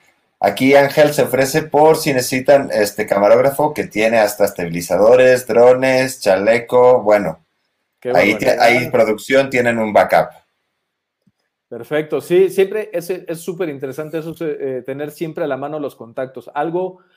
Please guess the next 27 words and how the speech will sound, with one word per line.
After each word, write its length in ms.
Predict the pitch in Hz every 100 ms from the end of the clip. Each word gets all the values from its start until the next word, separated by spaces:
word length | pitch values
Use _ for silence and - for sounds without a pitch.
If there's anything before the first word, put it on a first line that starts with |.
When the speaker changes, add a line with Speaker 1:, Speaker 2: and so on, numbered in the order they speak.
| _ _
Speaker 2:
que 300 | 131 139 147
he 60 | 156
aprendido 600 | 156 139 131 139 165 156
en, 80 | 147
este, 640 | 139 156 147 131 117 -
en 80 | 127
esta 260 | 135 160 143
preproducción 760 | 131 127 123 117 113 147 147
de 80 | 147
rodaje, 580 | 131 127 131 - 160 - _ -
y 80 | 131
es 100 | 139
algo 220 | 143 139
que 100 | 120
la 140 | 110
verdad 260 | 113 120 139
yo 160 | 139 139
personalmente 600 | 123 123 127 131 127 123
había 180 | 120
descuidado 560 | 120 117 - 110 117 117
bastante, 640 | 110 - 113 120 139 147 _ _
son 380 | _ 135 139 143
las 200 | 135 113
relaciones 540 | 120 113 - 143 147
y 60 | 127
los 160 | 113 -
contactos. 600 | 110 120 113 - -